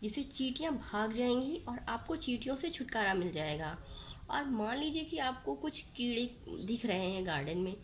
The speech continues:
तो क्या करिए कि आप इसको, मतलब कि जैसे आपने एक चम्मच हल्दी को एक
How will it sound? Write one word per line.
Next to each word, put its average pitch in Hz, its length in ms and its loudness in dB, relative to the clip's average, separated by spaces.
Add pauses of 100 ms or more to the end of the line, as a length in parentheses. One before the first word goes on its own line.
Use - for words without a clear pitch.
(380)
तो 294 80 0
क्या 302 140 4
करिए 302 280 2
कि 339 140 0
आप 277 280 2
इसको, 294 300 0 (880)
मतलब 214 180 2
कि 233 80 0
जैसे 214 200 4
आपने 220 320 4
एक 220 100 0
चम्मच 226 400 0
हल्दी 196 260 2
को 226 120 -2
एक 233 200 2